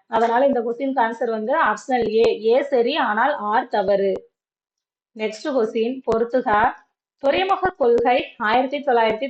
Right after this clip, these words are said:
தொண்ணூத்தி அஞ்சு, பூட் கொள்கை ஆயிரத்தி தொள்ளாயிரத்தி தொண்ணூத்தி ஏழு, கப்பல் கட்டும் கொள்கை ரெண்டாயிரத்தி பத்து, கப்பல் மறுசுழற்சி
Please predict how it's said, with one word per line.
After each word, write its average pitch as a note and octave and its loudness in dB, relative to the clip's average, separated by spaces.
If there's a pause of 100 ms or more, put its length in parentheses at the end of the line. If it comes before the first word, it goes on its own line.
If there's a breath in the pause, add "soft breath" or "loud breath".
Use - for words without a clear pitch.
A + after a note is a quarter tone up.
தொண்ணூத்தி A3 -2
அஞ்சு, G3+ 0 (1000)
பூட் C#4+ -2 (100)
கொள்கை B3 2 (460)
ஆயிரத்தி C4+ 0
தொள்ளாயிரத்தி A#3 2
தொண்ணூத்தி A#3 -2 (180)
ஏழு, G#3 2 (600)
கப்பல் D4+ 0
கட்டும் D4 0
கொள்கை A#3 2 (280)
ரெண்டாயிரத்தி A#3+ 2
பத்து, G#3 -2 (840)
கப்பல் A#3+ 2
மறுசுழற்சி C#4+ 0